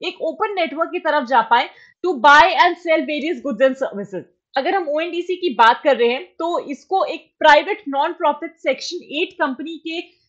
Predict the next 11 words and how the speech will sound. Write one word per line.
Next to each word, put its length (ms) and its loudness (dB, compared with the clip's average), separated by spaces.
तहत 340 2
सेटअप 360 0
किया 120 2
गया 200 6
था, 320 0
जिसका 360 -4
सबसे 440 -4
इंपॉर्टेंट 460 -4
पार्ट 180 2
था 160 0
which, 220 -6